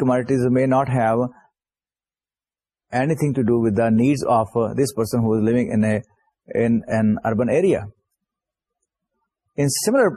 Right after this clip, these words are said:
way، ایک ایسا پرسن جو کہ کسی، آ، کھیت میں کام کرتا ہے،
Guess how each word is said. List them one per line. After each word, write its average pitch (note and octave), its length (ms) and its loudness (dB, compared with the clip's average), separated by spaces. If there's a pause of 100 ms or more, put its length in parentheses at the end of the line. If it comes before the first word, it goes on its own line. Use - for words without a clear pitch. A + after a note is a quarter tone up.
(280)
way، C3+ 320 2 (400)
ایک F3 280 0
ایسا C3+ 220 0
پرسن C#3 480 0 (440)
جو C3 140 0
کہ D3 140 0
کسی، C#3+ 440 -2 (360)
آ، - 140 -2 (480)
کھیت D#3 260 -2
میں D#3+ 120 2
کام A#2 280 0
کرتا D3+ 280 -2
ہے، G#3+ 80 -2